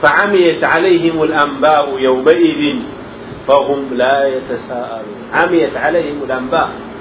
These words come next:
ሱረቱ ቀሶስ አካባቢ፣ ሱረቱል ቀሶስ አካባቢ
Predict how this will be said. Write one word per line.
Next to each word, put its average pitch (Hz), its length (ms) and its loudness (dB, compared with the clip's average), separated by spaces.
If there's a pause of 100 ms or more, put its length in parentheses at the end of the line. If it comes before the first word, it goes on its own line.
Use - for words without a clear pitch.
(1700)
ሱረቱ 240 460 4 (920)
ቀሶስ 202 400 0
አካባቢ፣ 180 560 2 (640)
ሱረቱል 170 500 2
ቀሶስ 160 400 0
አካባቢ 147 540 2